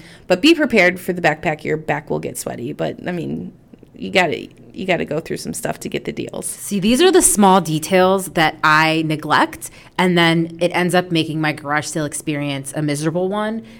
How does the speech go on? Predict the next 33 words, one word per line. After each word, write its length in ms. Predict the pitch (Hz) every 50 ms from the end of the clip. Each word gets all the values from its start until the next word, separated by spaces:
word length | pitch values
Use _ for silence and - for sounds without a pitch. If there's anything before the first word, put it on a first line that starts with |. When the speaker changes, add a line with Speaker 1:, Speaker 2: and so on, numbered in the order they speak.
| - -
Speaker 2:
because 460 | - 185 180 180 190 196 202 202 -
I 120 | - 185 190
forget 440 | 190 208 190 165 180 160 165 165 165
the 80 | 185
reusable 480 | 165 175 180 175 170 160 180 170 180 175
bags, 340 | 175 151 139 139 147 151 147
and 120 | 151 151
you've 100 | 147 139
got 140 | 151 143 143
a 20 |
bunch 300 | 127 - 151 151 170 -
of 40 | 214
junk 280 | 185 190 175 175 - 185
in 80 | 170
your 80 | 170 170
Speaker 1:
Yes, 100 | 175 170 165 156 151 151 151 151 -
Speaker 2:
hands, 20 | - - - -
and 120 | - 175 170
your 100 | 165 160 -
Speaker 1:
yes. 40 | -
Speaker 2:
car 320 | - 190 175 175 175 185
is, 140 | 196 190 165
like, 160 | 170 160 160
two 160 | - - 202
miles 320 | 196 190 180 180 185 190 180
down 220 | 180 190 190 190
the 100 | 196 196
road. 280 | 170 165 160 156 151 151
Speaker 1:
Yes. 420 | 131 127 147 143 - - - - -
<laughs> 260 | 277 277 359 349 - 302
Speaker 2:
I 140 | - 208 233
mean, 160 | 254 277 285 254 226
seriously. 580 | - 277 302 359 403 392 392 403 202 202 175